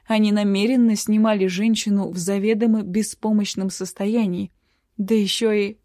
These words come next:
обставляли эту фотосессию соответствующим образом? Я пролистала снимки в этой категории.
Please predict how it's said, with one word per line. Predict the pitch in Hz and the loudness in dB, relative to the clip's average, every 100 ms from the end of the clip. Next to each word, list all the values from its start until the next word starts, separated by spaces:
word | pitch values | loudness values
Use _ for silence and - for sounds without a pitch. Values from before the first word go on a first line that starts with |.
| _ | _
обставляли | - 208 - 240 214 214 214 214 | -10 -8 -6 -2 0 0 0 -2
эту | 214 214 | -4 -6
фотосессию | 202 185 - 196 - 220 - 214 202 | -8 -8 -6 -6 -2 -2 -2 -2 -2
соответствующим | - 202 196 214 214 - 214 208 - 208 - | -2 -4 -2 -4 -4 -6 -6 -4 -4 -4 -2
образом? | 233 294 285 196 180 190 - _ _ _ _ _ _ _ _ _ _ _ _ _ _ | -2 2 2 0 -2 -8 -12 _ _ _ _ _ _ _ _ _ _ _ _ _ _
Я | 214 196 254 | -2 0 0
пролистала | 220 202 190 - 202 190 | -2 -4 -4 -4 -6 -4
снимки | 180 - 226 240 233 | -4 0 2 2 -2
в | 226 196 | -4 -4
этой | 196 214 | -4 -6
категории. | 220 220 190 175 175 196 196 | -8 -10 -10 -10 -10 -10 -14